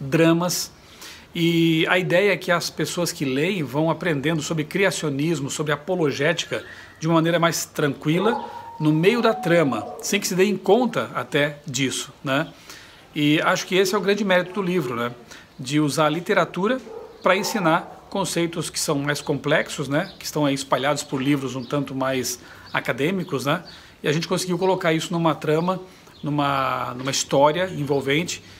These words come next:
e assim as pessoas, é, não só aprendem sobre criacionismo, mas como tem subtramas, subcamadas, né, nesse livro, várias camadas, elas aprendem também sobre moralidade, sobre comportamento, sobre fé,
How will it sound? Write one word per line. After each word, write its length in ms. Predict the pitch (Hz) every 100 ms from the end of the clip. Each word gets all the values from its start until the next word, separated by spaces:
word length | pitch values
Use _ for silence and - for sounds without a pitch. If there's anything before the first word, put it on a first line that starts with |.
| - -
e 80 | 165
assim 380 | 151 - 151 165 - - -
as 140 | 151
pessoas, 720 | - 156 147 147 147 143 - - -
é, 440 | 233 147 135 127 127
não 180 | 139 226
só 180 | - 196
aprendem 380 | - 170 156
sobre 220 | 147 165 156
criacionismo, 640 | 160 135 139 139 170 139
mas 140 | 147
como 180 | 147 180
tem 300 | 165 175 143 - - -
subtramas, 800 | - 202 156 - 180 202 143 117
subcamadas, 880 | 196 185 - 156 147 170 151 120 120
né, 160 | 143
nesse 260 | 143 135 131
livro, 340 | 123 180 127 - - -
várias 300 | 123 190 185
camadas, 640 | - 131 143 175 120 - - - - -
elas 180 | 165 160
aprendem 280 | 175 180 170
também 200 | 165 165
sobre 200 | 165 156
moralidade, 720 | 165 151 139 139 147 147 131
sobre 240 | - 147
comportamento, 800 | 139 156 156 147 143 131 139 131
sobre 460 | - 151 147 143 135 - -
fé, 600 | - - - 147 151 151